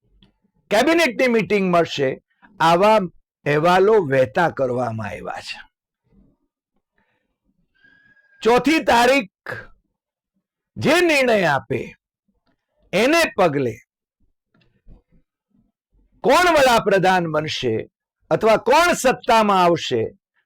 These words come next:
નરેન્દ્ર મોદી સત્તામાં આવે તો પણ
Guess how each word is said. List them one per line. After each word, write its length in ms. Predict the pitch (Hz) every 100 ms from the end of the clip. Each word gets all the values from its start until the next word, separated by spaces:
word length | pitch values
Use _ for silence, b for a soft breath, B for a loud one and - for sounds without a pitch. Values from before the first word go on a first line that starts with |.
| 120
નરેન્દ્ર 440 | 151 226 269 269 247
મોદી 340 | 247 254 240
સત્તામાં 640 | 208 - - 208 196 185
આવે 240 | 180 185 220 233 -
તો 100 | 220 220
પણ 200 | 180 160